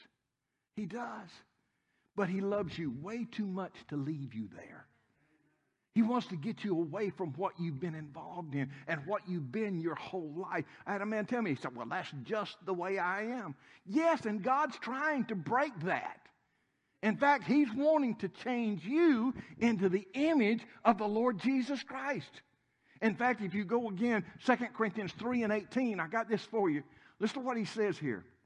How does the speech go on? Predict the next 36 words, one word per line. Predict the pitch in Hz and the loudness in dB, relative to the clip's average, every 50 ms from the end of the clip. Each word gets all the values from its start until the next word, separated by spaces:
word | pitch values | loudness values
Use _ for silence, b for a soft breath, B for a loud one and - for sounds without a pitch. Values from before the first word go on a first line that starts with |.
| b b b b b b b b | b b b b b b b b
He | - 254 | 0 0
says, | 233 - 214 196 175 151 | 2 4 2 2 2 2
"But | 147 170 202 - | 0 -2 -2 -2
we | 160 190 240 240 240 | 0 0 2 2 4
all | 226 202 185 160 156 160 180 226 226 208 b b b b b b | 4 6 6 6 6 4 2 0 -2 -6 b b b b b b
with | 160 180 165 | 2 2 4
an | 175 180 180 | 2 2 2
open | - 196 214 - 240 214 | 2 2 2 2 0 -2
face," | 156 - 202 170 156 - - - | 0 2 2 2 2 0 -2 -6
so | - - 185 | -4 -2 -2
we | 160 156 156 | -2 -2 -2
know | 160 190 226 208 | 0 0 0 2
he's | 175 123 - | 0 0 -2
Southern, | - - 190 160 117 110 104 104 | 0 2 2 2 2 0 -2 -2
right? | 110 123 139 147 160 - - | 0 0 0 0 -2 -4 -4
We | 143 151 170 | 0 2 2
all, | 175 165 165 170 180 156 B B B B B | 4 4 2 2 0 -2 B B B B B
"but | - 196 196 | 0 2 2
we | 185 202 254 254 | 4 4 4 6
all | 254 247 226 208 185 190 220 208 156 B B B - | 8 8 10 10 8 8 4 2 -2 B B B 0
with | 156 170 170 | 2 2 4
an | 185 180 - - | 2 0 2 4
open | 208 254 302 214 269 262 | 4 4 4 4 2 -2
face, | - - 214 190 170 165 170 165 - | 0 2 2 4 4 4 2 0 -2
beholding | 147 131 135 165 151 - - 233 302 320 311 285 233 180 175 175 180 - - | -6 -4 -2 -2 -2 -2 2 4 6 8 8 6 6 4 2 0 0 -4 -4
as | - 202 214 185 202 | -2 0 2 2 2
in | 202 190 | 0 0
a | 180 | 0
glass." | 131 117 151 180 185 180 165 127 110 104 - - | -2 -2 0 4 4 4 4 4 2 -2 -8 -8
That | - 165 160 170 | -6 -6 -4 -2
means | 196 202 202 175 - | -2 -2 0 0 0
you're | 160 151 | 0 0
looking | 160 185 208 254 240 254 240 233 220 | 0 0 -2 -2 -2 -2 -2 -2 -2
in | 196 196 202 | -2 -2 -2
a | 202 | 0
mirror. | 196 190 190 190 185 160 117 95 | 0 0 2 2 2 2 2 0